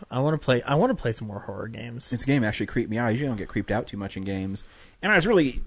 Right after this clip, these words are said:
Speaker 2: I, I'm a big Resident Evil fan, and they've always been third-person shooters, kind of,
Speaker 1: Mm-hmm.
Speaker 2: uh, puzzle games. I mean, they've evolved. Um, and this one was first-person. I'm like, "I really don't like first-person games." S-, but I gave it a try. I'm like, "Oh, th-, it's pretty good, and it's actually scary." Like, there's this part,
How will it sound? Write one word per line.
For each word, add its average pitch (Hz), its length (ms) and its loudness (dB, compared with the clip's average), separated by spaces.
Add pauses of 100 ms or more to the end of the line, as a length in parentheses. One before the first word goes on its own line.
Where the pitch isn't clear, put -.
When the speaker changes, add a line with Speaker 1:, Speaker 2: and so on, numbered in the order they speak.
Speaker 2:
I, 143 180 6
I'm 170 100 8
a 139 40 2
big 131 140 6
Resident 110 300 6
Evil 120 180 4
fan, 127 260 4
and 113 140 4
they've 120 140 4
always 120 160 6
been 107 140 2
third-person 107 760 2
shooters, 113 580 2
kind 113 240 0
of, 113 200 0 (240)
Speaker 1:
Mm-hmm. 139 220 2
Speaker 2:
uh, 92 180 2 (180)
puzzle 113 320 4
games. 104 500 0
I 147 60 0
mean, 175 100 2
they've 165 180 4
evolved. 104 600 2 (400)
Um, 117 160 0
and 123 100 2
this 156 180 6
one 127 140 6
was 104 160 -2
first-person. 135 560 0
I'm 113 80 -6
like, 110 140 -12
"I - 40 -8
really 147 280 2
don't 117 160 0
like 101 160 -2
first-person 113 480 -2
games." 113 420 -2 (560)
S-, - 80 -8
but 127 160 6
I 120 60 8
gave 123 240 10
it 113 40 8
a 104 40 2
try. 127 260 4
I'm 139 80 2
like, 117 160 -2
"Oh, 151 240 2
th-, 98 160 -6 (140)
it's 131 120 2
pretty - 280 2
good, 147 240 8
and 127 100 4
it's 110 140 -2
actually 107 340 -2
scary." 127 600 2 (460)
Like, 131 60 0
there's 151 140 6
this 127 100 2
part, 160 340 12